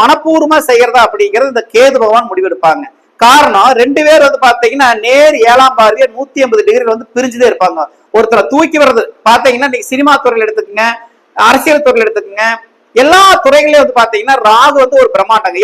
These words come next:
எப்படி இருந்தனா இப்படி ஆயிட்டேன் அப்படிங்கிறதுக்கான காரணம் இந்த ராகு பகவான். ஆனால் எப்படி இருக்கிறவனையும் ஒரு ஆன்மீக வழியில சென்று காலங்காலமாக மலர் மிசை ஏகினான் மானடி சேர்ந்தார்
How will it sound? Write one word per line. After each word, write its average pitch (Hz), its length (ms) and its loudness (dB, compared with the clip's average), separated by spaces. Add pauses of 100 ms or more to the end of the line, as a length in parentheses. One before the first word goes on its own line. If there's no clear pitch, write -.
எப்படி - 240 -8 (100)
இருந்தனா 240 340 0 (460)
இப்படி 269 240 -6 (140)
ஆயிட்டேன் 214 500 2 (120)
அப்படிங்கிறதுக்கான 233 640 -2 (180)
காரணம் 277 540 2
இந்த 196 120 -2 (100)
ராகு 190 260 2
பகவான். 165 280 -2 (320)
ஆனால் 202 400 2 (360)
எப்படி 427 300 0 (120)
இருக்கிறவனையும் 262 600 0 (140)
ஒரு 214 100 0 (140)
ஆன்மீக 294 400 0
வழியில 240 180 2 (120)
சென்று 202 360 0 (460)
காலங்காலமாக 269 1000 2 (120)
மலர் 233 280 2
மிசை 247 240 -2 (200)
ஏகினான் 247 380 0 (120)
மானடி 247 360 0 (120)
சேர்ந்தார் 240 500 0